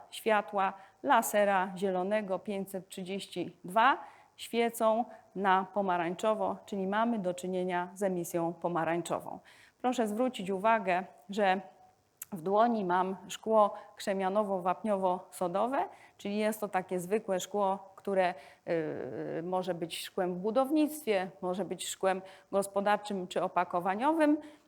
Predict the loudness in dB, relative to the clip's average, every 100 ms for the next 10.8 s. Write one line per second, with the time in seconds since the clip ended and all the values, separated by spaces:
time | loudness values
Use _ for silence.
0 | -2 2 2 2 0 4 2 2 -10 -16
1 | -4 0 0 -2 -2 4 4 2 -10 -12
2 | -8 -2 -2 0 0 0 -2 -4 -2 -2
3 | -2 -2 -2 -2 -4 -2 -2 0 -2 -2
4 | 0 -2 -2 -2 -2 -4 -8 _ -6 -2
5 | 0 0 0 -10 -10 -20 -20 _ -16 -6
6 | -4 -4 -4 -6 -6 -12 -12 -10 -4 -4
7 | -4 -6 -6 -4 -4 -6 -16 -20 -6 -4
8 | -4 -6 -6 -8 -8 _ _ _ _ _
9 | _ _ _ _ _ _ _ _ -14 -14
10 | -14 -18 -20 -14 -6 -6 -6 -14